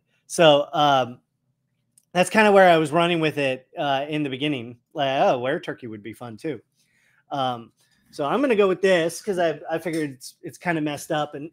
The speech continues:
and weird, and, uh, I thought this would be a nice, uh, way to start. So, uh, we're gonna just go ahead and jump right in. Now, uh, always I recommend, um, you know, if you can, do a little thumbnail, do a little doodle,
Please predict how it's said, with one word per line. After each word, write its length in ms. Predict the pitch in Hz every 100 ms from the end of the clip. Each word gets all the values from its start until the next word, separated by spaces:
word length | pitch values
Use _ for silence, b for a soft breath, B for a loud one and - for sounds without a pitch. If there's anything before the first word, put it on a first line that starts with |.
| _
and 200 | 160 143
weird, 440 | 143 143 143 139 139
and, 360 | 127 127 123
uh, 360 | 147 135 127 127 -
I 60 |
thought 260 | 131 156 139
this 200 | 160 -
would 120 | 143
be 160 | 139 127
a 60 |
nice, 460 | 120 123 120 - - b b b b _
uh, 240 | 131 123 120 - 139
way 200 | 131 143
to 80 | 131
start. 480 | - - 156 131 -
So, 320 | - 135 127 - b b b b _ -
uh, 260 | 123 120
we're 140 | - 165
gonna 180 | 226 175
just 200 | - -
go 140 | 160
ahead 280 | 165 175 165
and 220 | 135 131
jump 220 | 151 156
right 180 | 151 139
in. 200 | 160 131
Now, 180 | 160 160
uh, 380 | 165 156 151 151
always 420 | 165 175 165 156
I 60 | 156
recommend, 720 | 143 147 143 135 135 135 131
um, 600 | 143 131 127 120 117 127
you 140 | 139 131
know, 60 |
if 120 | 123
you 80 | -
can, 380 | - 220 214 196
do 140 | 175
a 20 | 151
little 220 | 139 127
thumbnail, 460 | 190 180 180 165
do 160 | 156 135
a 20 |
little 200 | 123 120
doodle, 580 | 117 156 156 156 151